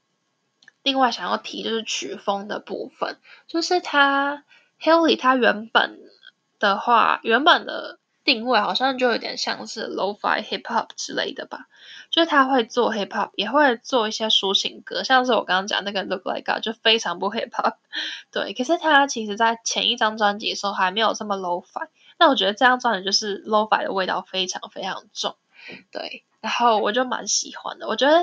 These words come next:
lo-fi 有蛮多路线，那他的 lo-fi 路线是我很喜欢的那种，就可能会你听起来他那个调调旋律会是比较平，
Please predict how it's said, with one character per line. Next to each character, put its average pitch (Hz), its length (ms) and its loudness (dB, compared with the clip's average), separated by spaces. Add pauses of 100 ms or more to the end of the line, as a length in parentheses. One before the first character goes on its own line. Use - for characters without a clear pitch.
(140)
lo-fi 294 600 4
有 - 420 -6
蛮 190 240 -6
多 208 180 0
路 220 220 -6
线， - 200 -6
那 262 120 0
他 262 160 4
的 247 100 0
lo-fi 196 380 -2
路 190 120 -8
线 202 200 -10
是 - 120 -8
我 - 120 -6
很 - 180 -10
喜 196 200 -8
欢 180 220 -8
的 175 60 -16
那 - 180 -18
种， - 200 -14 (480)
就 302 140 4
可 262 140 -2
能 196 160 -2
会 226 340 0 (580)
你 226 140 2
听 302 240 -2
起 320 100 -2
来 214 120 4
他 220 140 0
那 233 120 -2
个 208 140 2
调 202 340 2
调 190 380 -2
旋 190 260 -4
律 214 60 -4
会 233 160 0
是 233 140 -4
比 - 120 -16
较 202 240 0
平， 170 380 -8